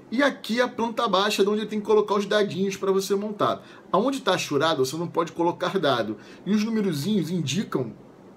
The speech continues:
né, quantos dados você tem que colocar um em cima do outro. Esse aqui, ó, você tem que colocar três dados em cima do outro, que é esse aqui. Beleza? Esse aqui, um, dois e tal. A rejogabilidade do jogo tá em cima, em cima, tá em cima do, dessas plantas,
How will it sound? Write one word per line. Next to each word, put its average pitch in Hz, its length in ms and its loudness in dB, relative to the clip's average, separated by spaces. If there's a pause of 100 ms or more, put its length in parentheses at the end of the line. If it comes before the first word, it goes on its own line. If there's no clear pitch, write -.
(380)
né, 147 260 0 (420)
quantos 254 440 0
dados 190 280 2
você 196 140 -4
tem 208 100 -2
que 196 60 -4
colocar 185 320 2
um 196 140 2
em - 20 0
cima 190 300 0
do 202 120 -2
outro. 151 300 2
Esse 147 140 -4
aqui, 175 200 -2
ó, 185 60 4
você 135 80 -4
tem 170 80 -8
que 165 40 -10
colocar 170 240 -2
três 202 340 0
dados 165 340 0
em 180 60 -4
cima 185 240 -4
do 208 100 -4
outro, 160 420 0
que - 80 -10
é 127 80 4
esse 139 200 -4
aqui. 123 280 -8 (380)
Beleza? 143 220 2
Esse 131 80 -6
aqui, 131 180 -6
um, 220 320 0
dois 196 320 6
e - 40 -14
tal. - 280 -2 (320)
A 196 60 0
rejogabilidade 196 640 2
do 139 100 -4
jogo 160 240 2
tá 180 140 -4
em 175 80 -2
cima, 190 320 -2
em 175 40 -2
cima, 180 580 -2 (280)
tá 160 120 -2
em 156 60 -2
cima 190 280 -2
do, 165 720 2 (920)
dessas 175 320 2
plantas, 147 540 -2